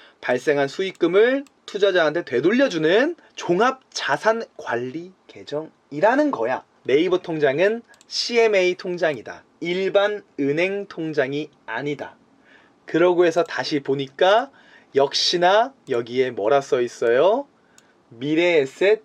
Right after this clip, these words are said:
대우. 그럼 뭐가 다르냐? 이게 달라요.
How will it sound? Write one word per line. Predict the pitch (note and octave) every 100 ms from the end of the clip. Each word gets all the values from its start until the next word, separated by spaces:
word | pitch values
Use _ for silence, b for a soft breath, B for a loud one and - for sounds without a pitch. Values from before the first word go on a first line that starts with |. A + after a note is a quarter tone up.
| _
대우. | - A2+ A#2+ G#2 - B B B
그럼 | - A#3+ A#3+ C3+
뭐가 | C3 D3 G3+
다르냐? | G3+ D#3+ C3+ D3 C3 - D#3+
이게 | D#3 F#3+
달라요. | B2 G#2+ F2 E2+ D#3